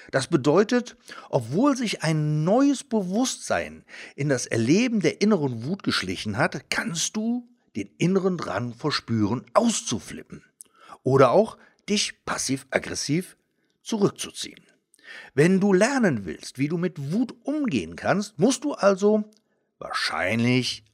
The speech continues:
auch Geduld lernen und ab und an Frustration aushalten. Denn anders zu reagieren, als du es bisher getan hast, braucht Zeit. Doch du darfst dir sicher sein, je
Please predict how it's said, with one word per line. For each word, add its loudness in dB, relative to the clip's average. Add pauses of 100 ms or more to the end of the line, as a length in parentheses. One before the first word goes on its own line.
auch -2
Geduld 4
lernen -12 (140)
und -4
ab 0 (140)
und 0
an -6 (100)
Frustration -4
aushalten. -14 (1080)
Denn 0 (300)
anders 0
zu 2
reagieren, 2
als 2
du -2
es -4
bisher -2
getan -2
hast, -12 (460)
braucht -4 (220)
Zeit. -4 (1300)
Doch 2
du -8
darfst 0
dir 0
sicher 0
sein, -8
je 2